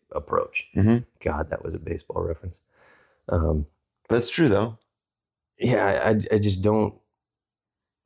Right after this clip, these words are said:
Speaker 1: I don't see it the same way I think a lot of people do that didn't have the same experiences we did, because it was so common.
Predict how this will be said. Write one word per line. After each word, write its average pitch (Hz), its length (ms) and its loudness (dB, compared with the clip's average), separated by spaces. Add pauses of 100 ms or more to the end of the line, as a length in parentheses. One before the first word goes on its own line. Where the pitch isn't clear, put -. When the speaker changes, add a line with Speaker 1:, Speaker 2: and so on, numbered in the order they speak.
Speaker 1:
I 107 60 2
don't 120 200 2
see - 360 0
it 90 220 0
the 90 100 -2
same 85 300 -4
way 82 440 2
I 80 80 -4
think 80 220 -4
a 78 40 -2
lot 78 140 -2
of 78 60 -4
people - 320 -10
do 78 420 -2 (1400)
that 92 320 0
didn't 85 380 0
have 82 220 -2
the 80 80 -2
same 80 200 -4
experiences 90 480 -4
we 80 140 0
did, 78 260 0
because 78 400 -6 (1900)
it 110 80 2
was 95 160 2
so 90 320 4
common. 95 440 -2